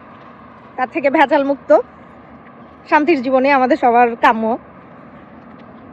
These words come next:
তো ট্যুরিস্ট ভিসাতে আসলে, আহ, পিআর পাওয়া যাবে কিনা,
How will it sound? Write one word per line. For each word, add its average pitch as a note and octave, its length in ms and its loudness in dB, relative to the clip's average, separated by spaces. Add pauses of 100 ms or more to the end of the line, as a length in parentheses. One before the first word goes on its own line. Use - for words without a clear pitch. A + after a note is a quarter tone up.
তো D4+ 200 4
ট্যুরিস্ট F4+ 360 0
ভিসাতে G#4 420 2
আসলে, F#4 420 2
আহ, A3+ 1040 -6
পিআর E4 220 4
পাওয়া D4 260 6
যাবে A#3+ 240 2
কিনা, B3 360 -4